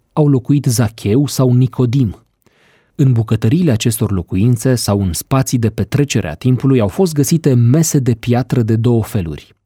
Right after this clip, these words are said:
circulare, cu trei picioare din lemn, și altele pătrate, cu un picior central de piatră sub formă de coloană.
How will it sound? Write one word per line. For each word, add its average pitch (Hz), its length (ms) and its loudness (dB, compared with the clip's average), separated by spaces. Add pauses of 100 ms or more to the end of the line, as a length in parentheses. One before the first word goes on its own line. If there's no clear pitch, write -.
circulare, 131 920 -2
cu - 120 -10
trei 117 220 0
picioare 110 400 0
din 98 240 -2
lemn, 127 360 0 (320)
și - 180 -2
altele 160 320 2
pătrate, 131 640 -2 (160)
cu 135 160 -2
un 123 60 2
picior 113 380 -2
central 117 500 0
de 120 100 0
piatră 139 460 -2
sub 113 260 -4
formă 117 380 0
de 101 80 -4
coloană. 78 600 -6